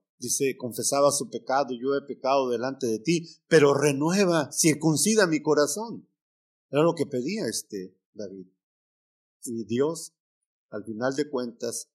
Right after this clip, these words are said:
renovó el corazón de David y pudo decir, un hombre conforme al corazón de Dios. Entonces, podamos, ojalá podamos entender un poquito más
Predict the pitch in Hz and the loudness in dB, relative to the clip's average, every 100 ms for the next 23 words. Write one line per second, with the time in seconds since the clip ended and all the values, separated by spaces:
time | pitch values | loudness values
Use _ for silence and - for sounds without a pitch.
0 | _ _ - 113 107 104 98 143 147 143 | _ _ -4 -4 -2 -6 -2 -2 -2 -6
1 | 117 107 101 95 - 127 120 113 98 98 | -10 -8 -8 -6 -6 -6 -6 -8 -8 -8
2 | 117 170 170 _ _ _ 113 - 139 139 | -6 -8 -10 _ _ _ -16 -6 -2 0
3 | 117 110 - 135 139 - _ 135 127 120 | 0 -4 -4 -4 -4 -8 _ -6 -4 -4
4 | 120 113 110 107 98 131 156 202 208 _ | -4 -8 -10 -12 -8 -6 -6 -10 -16 _
5 | _ _ _ - 104 104 98 95 - 139 | _ _ _ -12 -10 -8 -8 -6 -6 -6
6 | 180 _ _ _ _ _ _ - 90 85 | -8 _ _ _ _ _ _ -16 -16 -16
7 | 82 - - _ - 143 151 143 - _ | -18 -16 -16 _ 0 4 4 0 -6 _
8 | _ _ 135 143 143 139 123 131 127 131 | _ _ 4 4 4 0 0 2 2 2
9 | 131 131 123 120 104 117 113 131 127 - | 2 2 2 -2 -4 -4 0 0 0 -6
10 | 131 - 117 127 123 - | -10 -4 0 2 2 -2